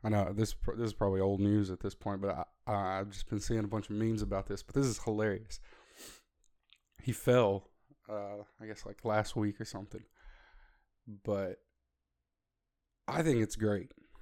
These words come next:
I think it's great. I think it shows strength, you know? An eighty-year-old falling as much as he does and getting back up,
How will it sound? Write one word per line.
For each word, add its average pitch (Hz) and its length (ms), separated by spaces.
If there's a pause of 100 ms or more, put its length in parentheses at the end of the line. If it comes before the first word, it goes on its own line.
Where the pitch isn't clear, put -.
I 120 100
think 127 140
it's 110 100
great. 101 200
I 107 40
think 127 220
it 120 80
shows 110 300
strength, 139 580 (880)
you 123 140
know? 135 200 (840)
An 123 160
eighty-year-old 147 580
falling 120 480
as 104 160
much 113 200
as 110 120
he 113 140
does 117 540 (380)
and 101 160
getting 110 320
back 107 280
up, 107 180